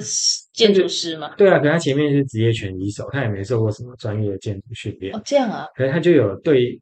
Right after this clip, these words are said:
Speaker 2: 这种量体空间有一个高度的敏感，所以变-，以-，以至于他现在变成就是万人景仰的大师。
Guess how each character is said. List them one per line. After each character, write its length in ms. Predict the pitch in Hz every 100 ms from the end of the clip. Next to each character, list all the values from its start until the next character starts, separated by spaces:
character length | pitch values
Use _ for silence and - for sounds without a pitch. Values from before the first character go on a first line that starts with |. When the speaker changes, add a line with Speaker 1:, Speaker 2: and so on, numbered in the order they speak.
| _
Speaker 2:
这 100 | 151
种 200 | 110 107 - - -
量 220 | 180 156 120
体 160 | 113
空 220 | 107 120
间 100 | 120
有 60 | 110
一 40 |
个 80 | 110 -
高 240 | 165 156
度 200 | 165 151
的 80 | 117
敏 260 | 101 90 104
感， 180 | 107 - - 101 _ _
所 120 | 151
以 60 | 139
变-， 240 | 143 151 151
以-， 220 | 131 123
以 120 | 135
至 160 | 131 196
于 40 |
他 120 | 156 151
现 160 | 156
在 60 | 127
变 240 | 135 110
成 240 | 104 110 110
就 100 | 127
是 100 | 127
万 200 | 156 127
人 160 | 113 101
景 160 | 101 107
仰 100 | 92
的 80 | 95
大 200 | 113 101
师。 220 | - -